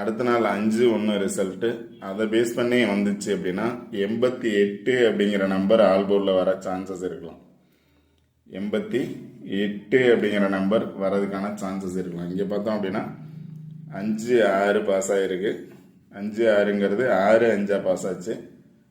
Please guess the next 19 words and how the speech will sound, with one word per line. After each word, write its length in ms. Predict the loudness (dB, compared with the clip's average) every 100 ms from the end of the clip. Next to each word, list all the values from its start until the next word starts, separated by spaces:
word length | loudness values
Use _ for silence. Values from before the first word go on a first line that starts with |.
| _ -10
அடுத்த 200 | -6 -4 -2
நாள் 160 | 0
பார்த்தீங்கன்னா 340 | 0 0 -2 -2 -2
அஞ்சு 240 | -4 -2 -2
ஒண்ணு 180 | -2 -4
பாஸ் 220 | -2 -2 -2
ஆயிருக்கு. 280 | -2 -2 -4 -6
So, 60 | -4 -2
அடுத்த 280 | -2 -2 -2 2
நாள் 240 | 6 6
அதை 140 | 6 2
பேஸ் 180 | -2 -4
பண்ணி 160 | -6 -4 -4
வந்துச்சுன்னா 460 | -6 -8 -8 -6 -8 -10 -10 -10
எட்டு 260 | -6 -2 0 0
எட்டு 220 | -2 -2 2
வர 100 | 2 0 -4
சான்சஸ் 400 | -6 -6 -8 -6 -6
இருக்கும். 280 | -8 -14